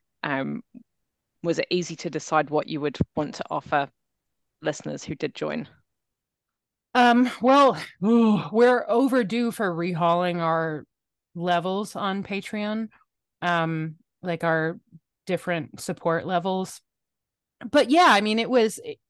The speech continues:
Speaker 2: the actual process of getting it up and online was pretty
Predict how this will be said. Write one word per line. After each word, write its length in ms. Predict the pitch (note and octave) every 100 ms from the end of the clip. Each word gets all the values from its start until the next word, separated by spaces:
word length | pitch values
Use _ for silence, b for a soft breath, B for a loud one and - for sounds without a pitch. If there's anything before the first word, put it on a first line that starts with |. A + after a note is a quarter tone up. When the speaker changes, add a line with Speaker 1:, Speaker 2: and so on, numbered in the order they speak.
| _ A3+
Speaker 2:
the 260 | F3 A#3+
actual 340 | G#3+ D#4 F4 -
process 460 | A3+ G3+ A3 A3
of 140 | G3 E3
getting 280 | F3 F3
it 140 | F3 -
up 200 | E3+ F3
and 100 | E3+
online 440 | D#3+ D#3 D#3 D#3+
was 140 | E3 -
pretty 600 | F3 E3+ E3 E3 D#3+